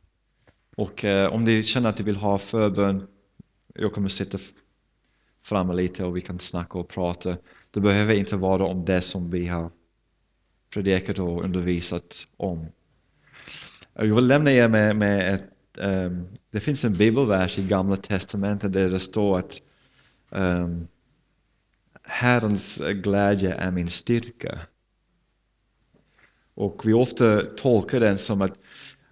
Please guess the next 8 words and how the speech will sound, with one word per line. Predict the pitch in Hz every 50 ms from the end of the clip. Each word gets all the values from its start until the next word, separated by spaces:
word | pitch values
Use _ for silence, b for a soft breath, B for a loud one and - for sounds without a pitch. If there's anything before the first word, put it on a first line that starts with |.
| B
att | B 104 107 98
vara | 101 117 120 120
glad | 107 101 104 107 113 123 127 123 117 117
i | 113
Herren | 95 - - 120 131 143 139 117 87 73 73 82 82 90 - _ _ _ _ _ _ _ _ _ _ _ _ _ _ _ _ _
är | - 101 95
min | 92 92 90 85
styrka. | - - - 92 87 82 - - - 57 58